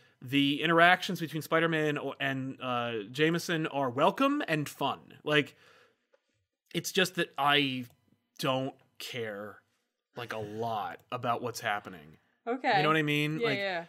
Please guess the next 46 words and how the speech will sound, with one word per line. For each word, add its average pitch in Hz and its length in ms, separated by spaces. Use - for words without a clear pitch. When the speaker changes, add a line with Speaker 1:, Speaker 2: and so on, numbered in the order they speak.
Speaker 1:
it's - 180
just - 160
something 185 300
where 156 140
I'm, 147 160
I'm 143 240
like, 143 220
I 139 60
just 135 280
can't 143 560
care 113 540
about 113 320
this. - 460
Speaker 2:
Uh-huh. 196 260
Speaker 1:
And, 135 340
like, 135 220
so 143 200
cue 165 300
the 156 80
guy 135 320
who 131 180
always, 123 280
like, 117 160
gives 117 160
us 113 80
bad 117 200
reviews 113 280
on 113 60
my 104 100
podcast, 147 520
but, 131 100
like, 127 220
I, 170 100
like, 226 180
I'm 269 120
not 330 160
gonna 403 180
pretend. 339 760
Like, 240 180
I, 277 200
I'm 320 80
not 349 160
gonna 370 140
be 359 120
like, 339 220
"Oh, 427 400